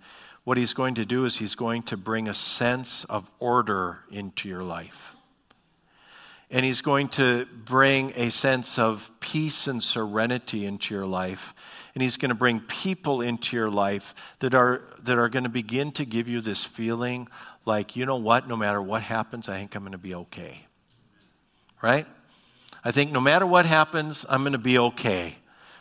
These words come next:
Because I'm not in charge, God is in charge, right? And, and the promise is that he loves me, that he's got my back, right? All right. You know, one of the things that I have found interesting, um,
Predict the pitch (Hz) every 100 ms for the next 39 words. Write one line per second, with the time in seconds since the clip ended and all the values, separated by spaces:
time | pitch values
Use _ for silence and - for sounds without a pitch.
0 | - 120 - 123 123 117 120 139 160 170
1 | 151 160 156 156 143 123 117 123 110 113
2 | 101 101 90 82 113 113 156 - - _
3 | _ _ - - - 127 127 131 127 123
4 | 123 120 147 143 165 156 - 165 165 147
5 | 135 127 123 139 143 131 123 104 104 110
6 | 110 - 120 135 123 117 104 87 - 101
7 | 104 135 - - - - _ _ - 104
8 | 104 104 95 - _ _ _ _ _ _
9 | - - - - 143 160 170 147 - 151
10 | 147 139 139 127 127 117 - 131 127 120
11 | 117 131 - 127 117 110 113 120 110 107
12 | 113